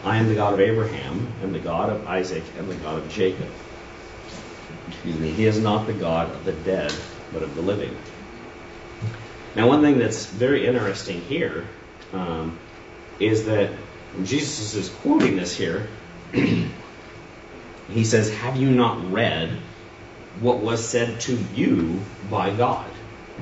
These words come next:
Jesus is viewing this statement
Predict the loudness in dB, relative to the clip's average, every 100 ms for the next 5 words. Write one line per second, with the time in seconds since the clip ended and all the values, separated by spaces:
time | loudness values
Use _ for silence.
0 | -8 -10 -14 -16 -16 -10 0 4 6 6
1 | 4 4 4 4 8 8 6 4 0 -4
2 | -10 -16 -14 -4 2 4 4 0 -2 0
3 | 2 2 0 -4 -6 -8